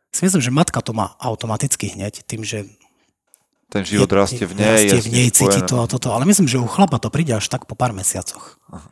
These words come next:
Speaker 1: Už keď ťa začne trošku ten človečik maličký, ťa začne trošku registrovať a príde a kukne na teba, usmeje sa, hej.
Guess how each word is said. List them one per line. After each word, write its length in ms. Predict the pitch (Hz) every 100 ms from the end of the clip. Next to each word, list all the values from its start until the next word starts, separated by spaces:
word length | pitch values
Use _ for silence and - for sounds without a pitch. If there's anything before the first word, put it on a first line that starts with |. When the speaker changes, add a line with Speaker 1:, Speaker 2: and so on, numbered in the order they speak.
| _ _ _ -
Speaker 1:
Už 160 | -
keď 160 | - -
ťa 60 | 120
začne 240 | 143 -
trošku 400 | 107 113 - 110
ten 240 | - 107 107
človečik 800 | - - 117 117 135 - - 104
maličký, 480 | 110 123 - -
ťa 160 | - 107
začne 240 | 123 -
trošku 240 | 104 101 -
registrovať 800 | 104 107 - - 113 110 110 -
a 80 | 104
príde 400 | 120 117 113 110
a 160 | 101
kukne 480 | - - - - 120
na 160 | 117 117
teba, 320 | - 117 101 -
usmeje 560 | 120 - 120 120 113
sa, 320 | - - 113 113 - - - _ - 110
hej. 240 | 113 123